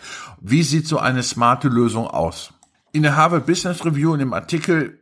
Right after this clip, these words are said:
wird von Koordination und Modularität gesprochen. Und ich finde, es wird ganz praktisch und auch wirklich gut am Beispiel von Amazon erklärt.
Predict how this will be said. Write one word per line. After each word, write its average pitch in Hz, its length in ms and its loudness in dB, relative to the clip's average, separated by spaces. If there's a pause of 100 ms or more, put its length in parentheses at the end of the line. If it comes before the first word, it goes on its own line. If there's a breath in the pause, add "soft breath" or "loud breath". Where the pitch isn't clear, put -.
(100)
wird 143 260 -2
von 117 360 -6
Koordination 151 960 2
und 131 260 -4
Modularität 131 960 2
gesprochen. - 520 -10 (340 loud breath)
Und 117 300 -2
ich 110 120 -6
finde, 151 240 2
es 113 160 -8
wird 143 160 -2
ganz 151 260 -2
praktisch 160 500 -2
und 107 80 -6
auch 120 160 0
wirklich 135 320 -2
gut 165 240 -2
am 117 180 -6
Beispiel 135 560 2 (220 loud breath)
von 120 300 -2 (100)
Amazon 131 720 2
erklärt. - 560 -8